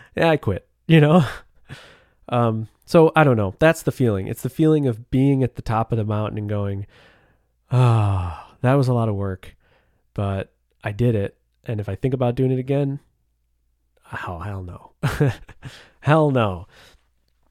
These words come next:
But that's, that's a, that's the, the reward. I'm glad that I even reflect enough to feel it. And I'm glad I even get on this podcast to talk about it because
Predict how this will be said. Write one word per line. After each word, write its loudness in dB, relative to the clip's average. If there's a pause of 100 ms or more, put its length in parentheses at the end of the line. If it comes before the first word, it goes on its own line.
(240)
But -6
that's, 0 (500)
that's 0
a, -4 (160)
that's 0
the, 0 (200)
the -4
reward. 0
I'm -6
glad -2
that -4
I -2
even -6 (300)
reflect -4
enough -4 (480)
to -4
feel 0
it. -4 (160)
And -4
I'm -6
glad -2
I -6
even -8 (280)
get 0
on -2
this -6
podcast -8
to -20
talk -6
about -4
it -12
because -12